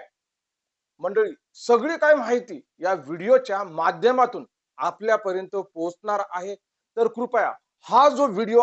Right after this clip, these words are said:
आहे हे आवर्जून आपणनी संपूर्ण बघायला पाहिजे. बघा, कितीतरी व्हिडिओ येतात, फक्त आपण टायटल बघूनच ठरवतो की खरं बोलतात का खोटं बोलतात. एक लाख रुपये गुंठ्याच्या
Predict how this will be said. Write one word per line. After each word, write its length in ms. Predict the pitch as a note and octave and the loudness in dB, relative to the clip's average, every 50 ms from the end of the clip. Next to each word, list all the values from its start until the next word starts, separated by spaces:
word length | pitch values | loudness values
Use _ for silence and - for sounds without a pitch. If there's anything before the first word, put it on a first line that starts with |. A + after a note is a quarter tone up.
| - E3+ | 4 2
आहे 260 | F3+ F#3 F#3 D3 A#2 - _ _ _ _ _ _ _ _ _ F#3 | -2 -4 -4 -6 -8 -10 _ _ _ _ _ _ _ _ _ -2
हे 60 | A3+ - - - | -2 -2 -2 0
आवर्जून 580 | F3+ G#3 A3+ C4 C#4 C4 A3 G3+ C4+ G3+ B2+ - _ _ | 0 4 6 6 6 6 4 0 -6 -6 -8 -10 _ _
आपणनी 560 | - D3+ D#3 - G3+ G3+ G3+ G3 G3+ G#3+ A#3 B3 - _ _ - | -8 -8 -6 -6 -6 -6 -6 -6 -8 -8 -10 -10 -14 _ _ -4
संपूर्ण 540 | G3 G3 G3+ G3+ - C#4+ C4 C4 C#4 C#4+ | -2 -2 -2 -4 -8 -8 -8 -4 -2 0
बघायला 460 | C4+ A3+ A#3 A3 G#3 B3 B3+ B3+ B3 A#3+ | 2 4 4 4 4 4 4 4 4 2
पाहिजे. 460 | A#3+ A3+ G#3+ G#3 F#3+ E3+ F3+ D3 A#2 - _ _ _ _ _ _ - | 2 0 -2 -2 -2 -4 -6 -8 -8 -10 _ _ _ _ _ _ 0
बघा, 220 | G#3+ G#3+ A#3 G3+ C#3 - - _ _ _ _ _ _ _ _ - | 2 2 2 0 0 -2 -8 _ _ _ _ _ _ _ _ -10
कितीतरी 600 | B3 F#3 - D4 D4 C#4+ C#4+ C#4 C#4+ D4 D4 C#4+ A3+ - _ _ _ _ _ _ | -10 -8 -6 -8 -4 -2 -2 -2 -2 -4 -6 -8 -10 -12 _ _ _ _ _ _
व्हिडिओ 460 | G3 F3 D3 F3 G3+ G3+ A3 B3+ C4+ | -16 -14 -10 -10 -10 -6 0 2 4
येतात, 420 | C4 A#3+ A#3 A3+ A#3 B3 A#3 A3+ A3+ - _ _ _ _ _ _ _ _ _ _ - | 6 6 4 4 2 2 0 0 0 -4 _ _ _ _ _ _ _ _ _ _ -10
फक्त 200 | A3 G#3+ - C#4 | -10 -4 2 4
आपण 280 | C4+ B3+ B3+ C#4 C4+ | 4 4 4 0 -4
टायटल 460 | - - G#3+ A3 B3 A#3+ - C#4 C4+ C4 | -4 -2 0 0 0 0 0 0 -2 2
बघूनच 540 | A3 C4 B3 A3+ C4+ C#4 C#4 C#4 C4 - - - - - - - - _ - | 4 4 4 4 2 2 2 2 2 0 -4 -16 -18 -16 -18 -18 -20 _ -2
ठरवतो 480 | - A3 A3+ B3 B3+ B3 B3+ A#3+ A#3+ A#3+ | 2 6 6 6 6 6 2 0 0 -2
की 300 | - _ _ _ G#3+ G#3+ G#3+ | -6 _ _ _ -12 -12 -6
खरं 300 | - G3+ G#3+ A#3 B3 A3 | -4 0 2 4 4 4
बोलतात 320 | G3+ A3+ A3 A3 A3+ A3 A3 A3 - | 4 2 0 0 0 -2 -4 -2 -4
का 80 | A3 G#3+ | -6 -6
खोटं 400 | - - G3 F#3 - A#3 A3 G3+ | -6 -6 -10 -6 -2 -2 -2 0
बोलतात. 340 | G3 G#3 G3 - G3 F#3+ F#3+ - _ _ _ _ _ _ - | 0 -2 -2 -2 -4 -6 -6 -6 _ _ _ _ _ _ -2
एक 260 | A#3 C4+ D#4 - - | 0 0 0 -2 0
लाख 160 | D#4 D#4+ D#4+ | 2 4 4
रुपये 320 | C4 D4 D4+ D4+ - D4+ D4 | 4 2 0 4 4 4 4
गुंठ्याच्या 560 | A#3+ C#4+ C#4+ C4+ - C#4+ C#4 C#4+ C#4 G3+ - | 4 2 -4 0 2 2 2 2 0 -4 -4